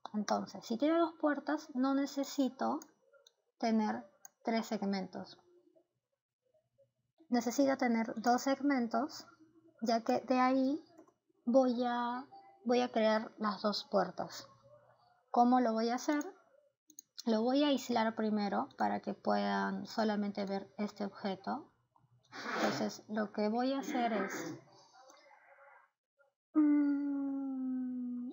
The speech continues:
lo que voy a hacer es, me voy a Modify, Edit Poly,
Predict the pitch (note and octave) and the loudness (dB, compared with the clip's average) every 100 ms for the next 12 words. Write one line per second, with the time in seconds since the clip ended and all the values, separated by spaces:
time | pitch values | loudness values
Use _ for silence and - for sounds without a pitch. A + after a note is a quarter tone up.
0 | - A3+ A#3 B3+ C#4 D4+ C#4+ C#4+ D4 D#4+ | -4 -4 0 0 2 0 0 0 0 0
1 | - - A3+ A#3+ C4+ C4 C#4 C#4 C4 - | -6 -2 0 2 2 2 2 2 0 0
2 | C4+ D4 F#4 - _ - - _ _ _ | -2 -2 -4 -12 _ -20 -20 _ _ _
3 | - _ _ _ _ - - _ - G#3 | -20 _ _ _ _ -20 -20 _ -6 -2
4 | G#3+ A#3 A3+ - C#4+ C4 A3+ B3 | 0 0 -2 2 4 4 2 -4